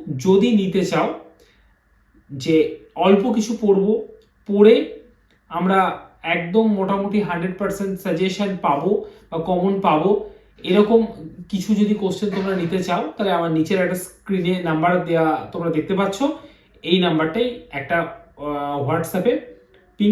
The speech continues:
করতে পারো। আমি তোমাদের, আহ, এই যে সাজেশনটা সেটা দেবো। ঠিক আছে? তো এই যে সাজেশনটা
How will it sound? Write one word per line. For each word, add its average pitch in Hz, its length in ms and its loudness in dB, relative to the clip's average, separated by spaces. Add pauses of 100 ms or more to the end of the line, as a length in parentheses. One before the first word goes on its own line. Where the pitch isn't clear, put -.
(140)
করতে 208 260 0
পারো। 220 160 -2 (420)
আমি 151 200 -2
তোমাদের, 156 300 0 (540)
আহ, 127 380 -4 (280)
এই 160 140 6
যে 160 180 0
সাজেশনটা 196 580 -2
সেটা 160 180 -4 (100)
দেবো। 131 180 -2 (520)
ঠিক 202 120 -2
আছে? 277 200 0 (320)
তো 185 80 -6 (120)
এই 202 160 4 (380)
যে 208 160 6
সাজেশনটা 220 440 2